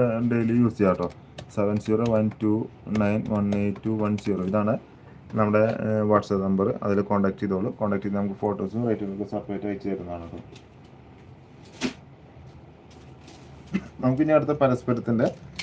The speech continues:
ഏഹ്, പാദസരം കാണാം. പരസ്പരം എന്ന് പറഞ്ഞാൽ നമ്മൾ, ഏഹ്, ബോക്സ് ബോൾ അല്ലെങ്കിൽ കൊറോണ ബോൾ പരസ്പരം എന്നൊക്കെ പറയുന്നുണ്ട്. നമ്മൾ പഞ്ചലോകത്തിൻ്റെ പാദസരങ്ങളാണ് കാണിക്കുന്നത്. അപ്പോൾ എല്ലാവരും പുതിയതായിട്ട് ലൈവ് കണ്ടുവരുന്നവർ ചാനൽ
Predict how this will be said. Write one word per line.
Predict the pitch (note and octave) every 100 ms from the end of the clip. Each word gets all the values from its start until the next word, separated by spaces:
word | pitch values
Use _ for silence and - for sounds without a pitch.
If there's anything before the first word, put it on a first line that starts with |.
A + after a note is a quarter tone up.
| - - A#2+
ഏഹ്, | A#2 A2+
പാദസരം | A2 G#2+ G#2 F#2+
കാണാം. | F2+ F#2 - - -
പരസ്പരം | G#2 G2 G2
എന്ന് | G2
പറഞ്ഞാൽ | A#2 A#2
നമ്മൾ, | A#2+ C3 A#2+
ഏഹ്, | A2+ A2 G#2+
ബോക്സ് | G#2+ G#2 - G#2
ബോൾ | A2 G#2+ G#2+
അല്ലെങ്കിൽ | G#2 G#2+
കൊറോണ | G2+ G2 F#2+
ബോൾ | G2 G2 G2
പരസ്പരം | G#2 G2+ - F#2+
എന്നൊക്കെ | F#2 G2
പറയുന്നുണ്ട്. | G2 F2+ F2+ E2+ - - - - -
നമ്മൾ | G2+ G2+
പഞ്ചലോകത്തിൻ്റെ | G#2 G#2 G#2 G2+ G#2 G#2
പാദസരങ്ങളാണ് | G#2+ G2+ G2+ G2+ G2+ G2+
കാണിക്കുന്നത്. | G2+ F#2+ F#2+ F#2+ C3+ - -
അപ്പോൾ | G2 G2+
എല്ലാവരും | G2 F#2+ G2+ G#2+ - -
പുതിയതായിട്ട് | G2+ G2+ G#2 A2 G#2+
ലൈവ് | G#2 G#2
കണ്ടുവരുന്നവർ | G#2+ G#2 G#2 G2+ G2 - -
ചാനൽ | G#2+